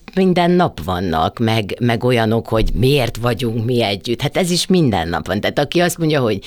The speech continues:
nem, az, az, az hazudik. Tehát tizenhét éve, tizennyolc éve vagyunk együtt a Robival, tehát ez hülyeség.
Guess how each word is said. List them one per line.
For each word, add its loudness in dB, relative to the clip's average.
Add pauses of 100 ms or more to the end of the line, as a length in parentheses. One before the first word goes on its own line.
(180)
nem, 0
az, -2
az, -2
az -4
hazudik. -4
Tehát -4
tizenhét -2
éve, 0
tizennyolc -2
éve -2
vagyunk -2
együtt -2
a -2
Robival, 0 (300)
tehát 0
ez 0
hülyeség. 0